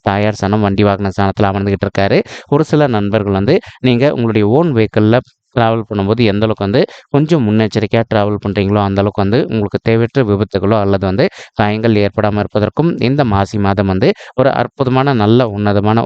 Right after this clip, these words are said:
உகந்த மாதமாக உங்களுக்கு வந்து நிச்சயமாக சாத்தியப்படுவதற்கும் வாய்ப்புகள் வந்து மிக அதிகமாக கைகூடும் அப்படின்ட்டு உறுதியாவே நம்மளால வந்து நண்பர்களே. மேலும் ஒரு சில நண்பர்கள் வந்து நீண்ட காலமா உங்களுடைய தகுதிக்கு தகுந்த மாதிரி புதிதாக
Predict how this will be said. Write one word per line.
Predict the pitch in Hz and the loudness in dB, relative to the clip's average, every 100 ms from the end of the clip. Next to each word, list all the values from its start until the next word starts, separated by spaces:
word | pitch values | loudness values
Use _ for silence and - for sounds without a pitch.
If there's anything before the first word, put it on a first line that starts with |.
| 110 | 0
உகந்த | 135 143 113 | 0 0 0
மாதமாக | 98 98 98 98 110 | -2 0 -2 0 0
உங்களுக்கு | 101 95 98 | 0 -2 -2
வந்து | 107 202 - - 131 | 0 -2 -6 -6 -2
நிச்சயமாக | 131 - 175 113 95 113 120 | -2 0 0 2 0 0 0
சாத்தியப்படுவதற்கும் | 101 101 107 101 95 98 - 104 98 | -2 0 -2 -2 -2 -2 -2 0 0
வாய்ப்புகள் | 101 113 110 98 | 0 -2 0 0
வந்து | 95 151 - - - | 2 0 -2 -8 -4
மிக | 110 - | -2 -2
அதிகமாக | 101 110 107 95 101 139 - | -2 0 0 2 0 0 -2
கைகூடும் | 101 - 104 98 101 | -4 -2 -2 0 -2
அப்படின்ட்டு | - 95 95 170 - - - | -2 -2 0 -2 -2 -10 0
உறுதியாவே | 127 127 98 98 135 | 0 2 2 2 0
நம்மளால | 107 101 101 98 | 0 0 0 0
வந்து | 110 - _ | -2 -4 _
நண்பர்களே. | 98 101 92 117 202 - | _ -4 2 0 0 -2
மேலும் | 107 104 120 - | 0 2 0 0
ஒரு | 113 131 | -2 0
சில | 117 120 110 | 0 0 0
நண்பர்கள் | 101 95 104 98 | 0 0 0 0
வந்து | 95 135 - - - | 2 0 -2 -10 -2
நீண்ட | 123 143 131 | 0 0 0
காலமா | 101 104 113 | 0 0 0
உங்களுடைய | 113 107 104 104 | 0 0 0 0
தகுதிக்கு | 107 107 113 135 113 | 0 0 -2 -2 -2
தகுந்த | 98 98 95 | 0 0 0
மாதிரி | 95 113 190 - | 2 2 0 -2
புதிதாக | 135 123 113 110 131 | 0 0 0 0 -2